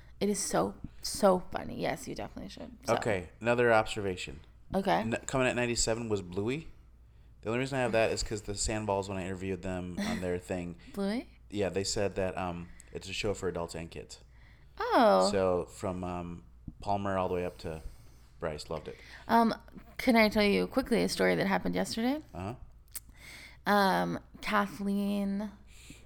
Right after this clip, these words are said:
Speaker 1: was serving in the kids' rooms,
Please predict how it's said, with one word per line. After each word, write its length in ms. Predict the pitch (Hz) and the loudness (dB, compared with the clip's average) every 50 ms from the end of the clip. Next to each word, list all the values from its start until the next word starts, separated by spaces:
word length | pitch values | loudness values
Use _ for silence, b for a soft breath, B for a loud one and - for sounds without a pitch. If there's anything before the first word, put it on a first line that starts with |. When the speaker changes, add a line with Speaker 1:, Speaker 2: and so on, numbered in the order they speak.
| B B B B B - - - - | B B B B B -12 -12 -8 -2
Speaker 1:
was 720 | 196 196 196 190 180 175 175 175 175 175 180 - - - - - - - | 2 6 6 8 8 8 6 4 2 0 -2 -6 -12 -14 -16 -20 -18 -14
serving 960 | - - - - - 196 196 196 190 185 190 190 185 185 185 185 180 180 - | -10 -8 -4 0 2 4 4 4 4 2 2 2 2 2 2 0 0 -2 -2
in 200 | - 175 185 180 | -2 -2 -2 -2
the 80 | 180 180 | -2 -4
kids' 540 | 180 - - - 202 190 196 196 190 196 190 | -6 -8 -6 -2 -2 0 0 -2 -4 -6 -4
rooms, 920 | 175 170 170 175 170 175 180 190 208 226 233 240 240 - - - - | -4 -2 -2 -2 -2 -2 -2 -2 0 0 -2 -2 -4 -6 -12 -14 -16